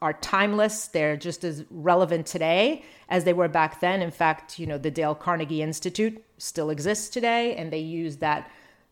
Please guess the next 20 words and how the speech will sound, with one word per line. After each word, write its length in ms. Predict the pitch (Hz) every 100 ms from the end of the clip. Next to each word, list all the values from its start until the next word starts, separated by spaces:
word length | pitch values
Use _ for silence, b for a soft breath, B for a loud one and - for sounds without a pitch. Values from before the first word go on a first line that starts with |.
| _ -
that 340 | 160 151 131
book, 280 | 185 208 208
as 200 | 160 156
well 200 | 165 160
as 120 | 151
many 260 | 160 165 160
of 120 | 147
his 160 | 151 143
other 200 | 160 165
books, 500 | 147 147 - - - - -
uh, 280 | 139 127 131
to 440 | - 175 156 151 - -
help 400 | 175 165 - -
people 480 | 175 175 202 214 B B
in 140 | 175
the 80 | 170
business 440 | 175 359 302 247 175
world 440 | 147 143 139 - b b b -
to 140 | - 165
handle 680 | 175 170 160 160 151 151